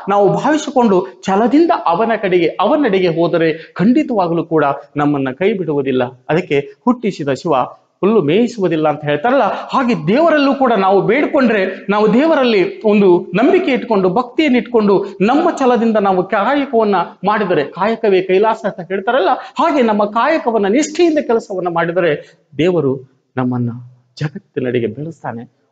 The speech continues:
ಉಳಿಸ್ತಾನೆ, ಒಳ್ಳೆ ಹೆಸರು ಮಾಡಿಸ್ತಾನೆ ಅಂತಕ್ಕಂತಹ ಅಂಶವನ್ನ ಈ ಕಾವ್ಯದ ಆಲೋಚನೆಯನ್ನ ಲಕ್ಕುರ ಆನಂದ್ ಅವರು ತಮ್ಮ ಅನುಭವದ ಮೂಲಕ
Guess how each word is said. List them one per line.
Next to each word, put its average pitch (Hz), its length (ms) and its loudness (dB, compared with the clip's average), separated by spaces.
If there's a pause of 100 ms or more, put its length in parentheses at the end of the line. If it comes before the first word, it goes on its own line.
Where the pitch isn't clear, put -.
(120)
ಉಳಿಸ್ತಾನೆ, 120 600 -4 (200)
ಒಳ್ಳೆ 175 260 2
ಹೆಸರು 131 340 -8
ಮಾಡಿಸ್ತಾನೆ 143 540 -8
ಅಂತಕ್ಕಂತಹ 123 480 -10 (420)
ಅಂಶವನ್ನ 190 560 -2 (440)
ಈ 180 180 0
ಕಾವ್ಯದ 160 640 -10 (300)
ಆಲೋಚನೆಯನ್ನ 165 800 0 (400)
ಲಕ್ಕುರ 131 320 -4 (180)
ಆನಂದ್ 156 300 -6
ಅವರು 127 520 -4
ತಮ್ಮ 151 220 -2
ಅನುಭವದ 240 640 0
ಮೂಲಕ 165 360 -2